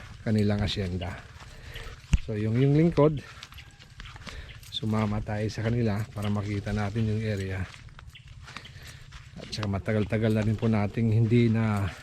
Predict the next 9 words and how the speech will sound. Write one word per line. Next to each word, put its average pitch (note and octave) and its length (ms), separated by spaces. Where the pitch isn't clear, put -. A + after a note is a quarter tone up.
ah, G#2+ 160
buksan C3+ 480
to A#2+ 100
yung G#2+ 220
ating G2+ 400
channel. G#2+ 460
Ayan F#2 240
po. F2+ 240
Ayan. - 160